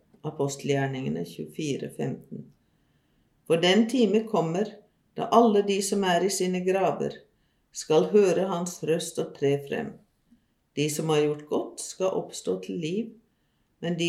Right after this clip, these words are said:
som har gjort ondt, skal oppstå til dom. Johannes fem, tjueåtte, tjueni. Da skal Kristus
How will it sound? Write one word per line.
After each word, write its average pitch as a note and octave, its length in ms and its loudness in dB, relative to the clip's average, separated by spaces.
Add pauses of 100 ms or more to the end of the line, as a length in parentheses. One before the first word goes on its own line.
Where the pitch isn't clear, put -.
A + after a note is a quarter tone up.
som E3+ 240 -4
har D#3+ 80 2
gjort D#3+ 240 -4
ondt, G#3+ 320 0
skal - 320 -6
oppstå - 400 -6
til - 160 -8
dom. B2 240 -4 (720)
Johannes D#3+ 560 -4
fem, F#3 240 0 (560)
tjueåtte, F#3 640 -4
tjueni. C#3+ 560 -6 (1040)
Da F3+ 160 4
skal A3 320 4
Kristus G#3 800 0